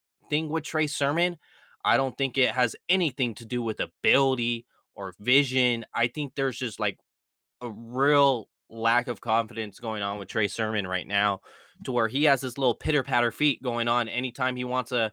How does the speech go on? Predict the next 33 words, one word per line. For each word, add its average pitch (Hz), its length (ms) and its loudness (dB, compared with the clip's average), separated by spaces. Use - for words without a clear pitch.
you 120 80 -8
know, 123 140 -2
make 123 160 -2
a 117 80 -4
cut, 135 380 0
go 127 120 0
to 127 120 -6
the 113 160 -2
outside 135 640 4
or, 110 260 -2
or 131 140 -4
do 160 180 -4
something. 156 640 -2
You 160 140 -4
j-, 147 180 -14
just 156 200 -6
look 196 140 0
at 247 80 4
his 226 100 -2
feet, - 280 -2
little 156 200 0
pitty 202 220 -4
patter. 131 380 2
I, 135 300 6
I - 20 8
don't 175 120 8
even 147 120 4
think 143 180 2
I'm 143 100 4
saying 160 240 4
that 107 180 2
correctly, 107 400 2
but 107 340 4